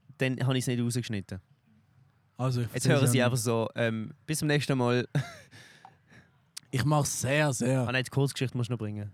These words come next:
Speaker 1: Wenn ihr
Speaker 2: Ja,
Speaker 1: das
Speaker 2: ich
Speaker 1: jetzt,
Speaker 2: mach's
Speaker 1: wenn ihr jetzt die Kurzgeschichte hört, dann
Speaker 2: Ich mach's sehr, dass keiner weiss, dass angesprochen ist, außer du.
Speaker 1: Bro, du sagst, es ist eine Geschichte über dich und machst sie anonym über irgendeinen Typ.
Speaker 2: Es ist über dich. Nein, du bist natürlich
Speaker 1: Erzähl sie jetzt
Speaker 2: absolut
Speaker 1: ab.
Speaker 2: vertreten mit
Speaker 1: Erzähl
Speaker 2: deinem
Speaker 1: sie,
Speaker 2: Namen.
Speaker 1: <laughs> erzähl sie jetzt
Speaker 2: Philipp.
Speaker 1: ab.
Speaker 2: Also Philipp und ich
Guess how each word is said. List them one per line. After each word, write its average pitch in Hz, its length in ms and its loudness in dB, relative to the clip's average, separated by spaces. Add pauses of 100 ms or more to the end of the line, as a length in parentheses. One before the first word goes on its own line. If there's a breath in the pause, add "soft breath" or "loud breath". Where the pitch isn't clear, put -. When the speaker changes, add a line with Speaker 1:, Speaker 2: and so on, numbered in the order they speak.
Speaker 1:
Wenn 123 180 0
ihr 131 140 2
Speaker 2:
Ja, 131 100 -2
Speaker 1:
das 135 140 2
Speaker 2:
ich 151 120 0
Speaker 1:
jetzt, 143 60 4
Speaker 2:
mach's 156 200 2
Speaker 1:
wenn 131 100 0
ihr 127 100 2
jetzt 147 340 0
die - 20 -20
Kurzgeschichte 147 520 0
hört, 123 280 2
dann 113 80 2
Speaker 2:
Ich 113 80 0
mach's 175 360 0
sehr, 175 380 2
dass 147 220 -6
keiner 160 340 0
weiss, 143 320 -2
dass 127 80 -8
angesprochen 123 540 -2
ist, - 180 -14
außer 120 240 -6
du. 107 180 -6
Speaker 1:
Bro, 131 140 2
du 139 80 4
sagst, 135 300 2
es 131 60 -2
ist 131 40 -2
eine 135 80 -2
Geschichte - 340 -2
über 127 140 0
dich 139 300 0
und 127 80 0
machst 123 240 2
sie 117 80 0
anonym 123 400 2
über 117 160 -2
irgendeinen 120 240 -2
Typ. 147 240 -2
Speaker 2:
Es 151 120 0
ist 175 60 0
über 160 160 0
dich. 160 160 -2 (320)
Nein, 143 460 0 (300)
du 185 120 0
bist 202 220 0
natürlich 170 300 0 (160)
Speaker 1:
Erzähl 170 340 4
sie 180 80 6
jetzt 156 120 2
Speaker 2:
absolut 131 200 2
Speaker 1:
ab. 160 60 -4
Speaker 2:
vertreten 151 320 0
mit 156 100 2
Speaker 1:
Erzähl 156 180 4
Speaker 2:
deinem 135 100 4
Speaker 1:
sie, 135 100 4
Speaker 2:
Namen. 113 140 -2 (100)
Speaker 1:
<laughs> - 80 -20
erzähl 147 300 -2
sie 147 100 0
jetzt 131 100 4
Speaker 2:
Philipp. 120 180 0
Speaker 1:
ab. - 160 -20 (680 loud breath)
Speaker 2:
Also 131 240 -4
Philipp 175 260 -2
und 165 120 -2
ich 185 180 -4